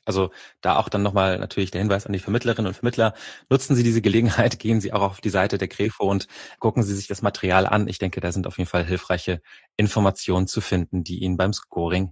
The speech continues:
helfen können. Herr Hansch, wir sind am Ende unseres Podcasts angekommen. Ich bedanke mich ganz, ganz herzlich. Also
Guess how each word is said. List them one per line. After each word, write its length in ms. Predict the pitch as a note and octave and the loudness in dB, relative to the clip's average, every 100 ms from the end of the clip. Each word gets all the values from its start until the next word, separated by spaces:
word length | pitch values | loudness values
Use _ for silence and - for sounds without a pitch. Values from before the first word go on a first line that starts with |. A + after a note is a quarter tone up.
| - | -4
helfen 340 | - G2 G#2+ | 0 2 2
können. 340 | - F2 D#2+ - | 0 -2 -2 -2
Herr 100 | - | 6
Hansch, 340 | C#3+ D3 - - - - | 8 8 8 6 4 2
wir 100 | B2+ | 6
sind 100 | E3+ | 8
am 80 | D#3 | 8
Ende 200 | D#3+ E3+ | 8 8
unseres 260 | D#3 C#3+ - | 6 2 0
Podcasts 400 | D#3+ - C3+ - | 0 2 0 0
angekommen. 460 | D3 E3+ - D#3 D3 | 2 2 4 2 2
Ich 180 | - - | -2 -4
bedanke 320 | A#2+ D3+ D3 | 0 2 2
mich 220 | C#3+ - | 0 2
ganz, 220 | A2+ D#3+ | 0 2
ganz 240 | D3 C3+ - | 2 2 2
herzlich. 520 | C3+ - A2+ C3 - | 0 2 0 0 -4
Also 320 | - A2 A2 | -2 2 2